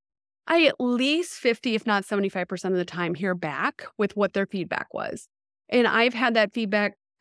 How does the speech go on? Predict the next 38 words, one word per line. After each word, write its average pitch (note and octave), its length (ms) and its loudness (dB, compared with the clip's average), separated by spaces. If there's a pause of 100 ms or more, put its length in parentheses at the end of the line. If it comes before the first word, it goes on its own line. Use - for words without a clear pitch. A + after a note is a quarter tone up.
(300)
all G3+ 140 2
the G3+ 60 2
way G3+ 140 2
from, G3 220 -2
'cause G3+ 180 -6
my G3+ 200 2
style G3+ 360 0
is F#3 80 -4
very F#3+ 240 -4
lush, F#3 560 -2 (220)
green, G3+ 680 0 (400)
flowing. G#3+ 1000 2 (800)
And A3 300 2
I G3+ 140 2
had A#3 140 0
one A#3 200 4
that A#3+ 240 0
said, A3+ 240 -4 (520)
"We C4+ 220 2
decided B3+ 600 2
the A3 180 4
decor A3 720 2
direction G#3 680 0
was G#3 140 0
going G3 260 0
to G#3+ 60 0
be A3 300 0
more G#3 240 4
minimalist A#3+ 720 4 (120)
and F#3 640 0
not F#3+ 340 2
a - 20 0
lot G3 160 0
of G3 80 -2
green F#3+ 420 0
and F#3 300 -2
very F#3 280 -2
simple." B3 580 -2